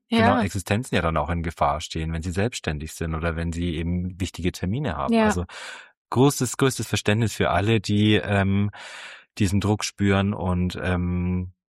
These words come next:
Speaker 1: ja, genau, nicht in die Aggression gehen so, sondern einfach, ähm, miteinander ins Gespräch kommen
Speaker 2: Mhm.
Speaker 1: so. Und das merke ich gerade, das finde ich ganz, ganz toll und sehr bezaubernd und, ähm, genau, ja,
Speaker 2: Das
Speaker 1: das
Speaker 2: ist,
Speaker 1: habe ich
Speaker 2: das
Speaker 1: zu berichten.
Speaker 2: das ist sehr, sehr schön, ja, dass auch,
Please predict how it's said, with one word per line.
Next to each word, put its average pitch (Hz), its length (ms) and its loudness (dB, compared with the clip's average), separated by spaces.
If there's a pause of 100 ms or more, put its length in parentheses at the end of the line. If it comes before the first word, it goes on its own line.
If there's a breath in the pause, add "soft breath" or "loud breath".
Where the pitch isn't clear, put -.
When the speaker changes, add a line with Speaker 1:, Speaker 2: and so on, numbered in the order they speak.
(120)
Speaker 1:
ja, 98 260 2 (200)
genau, 90 380 2 (100)
nicht 113 500 2 (200)
in 101 180 2
die 92 220 4
Aggression 98 640 2
gehen 127 320 4
so, 123 260 4
sondern 95 380 2
einfach, 95 440 0
ähm, 92 280 -2
miteinander 92 520 2
ins 85 140 -4
Gespräch 120 440 -2
kommen 214 340 2
Speaker 2:
Mhm. 208 40 0
Speaker 1:
so. 76 160 0
Und 90 200 -2
das - 180 0
merke 110 300 0
ich - 80 -12
gerade, 98 280 0
das 92 120 -4
finde 90 160 -4
ich - 80 -10
ganz, 92 200 -4
ganz 90 220 -6
toll 90 240 -6
und 90 140 -4
sehr 85 140 -4
bezaubernd 82 600 -6
und, 80 240 -10 (400 loud breath)
ähm, 80 540 -6 (120)
genau, 92 360 -2 (180)
ja, 180 260 2 (520)
Speaker 2:
Das - 200 0
Speaker 1:
das 185 140 -8
Speaker 2:
ist, - 80 -6
Speaker 1:
habe 165 80 2
ich - 60 -4
Speaker 2:
das 214 80 -6
Speaker 1:
zu 214 60 -6
berichten. 107 440 -2
Speaker 2:
das 226 180 -6
ist 208 180 -8
sehr, 202 180 4
sehr 190 180 -2
schön, 180 400 -6
ja, 185 240 -4
dass - 480 -10
auch, - 180 -10